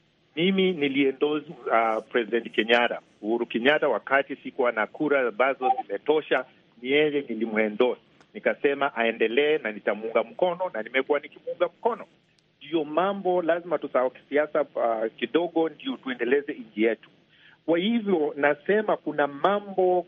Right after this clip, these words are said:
kadha wa kadha. Unajua, kiafrika demokrasia ile iko, unaona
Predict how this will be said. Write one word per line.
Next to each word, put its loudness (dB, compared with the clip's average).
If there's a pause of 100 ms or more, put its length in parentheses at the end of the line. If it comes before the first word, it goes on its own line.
kadha 2
wa 0
kadha. 0
Unajua, -2
kiafrika -6 (360)
demokrasia 0
ile 0
iko, 0
unaona 2